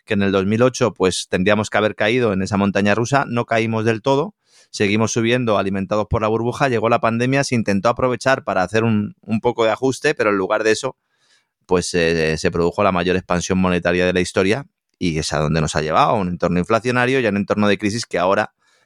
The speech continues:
es cuando vamos a entrar ahí, ¿no? Además del tema del, de la negociación petrolera,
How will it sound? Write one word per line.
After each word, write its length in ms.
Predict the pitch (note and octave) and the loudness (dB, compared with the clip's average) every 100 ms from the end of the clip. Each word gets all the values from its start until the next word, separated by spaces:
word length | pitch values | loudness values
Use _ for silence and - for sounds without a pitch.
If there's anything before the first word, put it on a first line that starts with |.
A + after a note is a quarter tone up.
| - | -8
es 140 | - | -4
cuando 260 | A2 G2 F#2 | 0 2 2
vamos 240 | F#2 F2+ | 0 -2
a 60 | F2 | -2
entrar 260 | F2 F2 | 0 0
ahí, 220 | D#2 D2 | 0 -2
¿no? 160 | C2 - _ | -6 -10 _
Además 420 | C3+ B2+ C3+ E3+ | -4 -2 0 0
del 200 | F#3+ G3 | 0 -4
tema 300 | F#3+ F#3 E3+ | -2 0 0
del, 320 | D3+ C3+ B2+ - | 0 0 -2 -4
de 140 | A2 G#2+ | -4 0
la 120 | A2 | 2
negociación 480 | A2 G#2 G2+ A#2+ A2+ | 2 0 0 -2 -2
petrolera, 580 | A2 G2+ A2+ C#3 C3 | -2 0 0 0 -4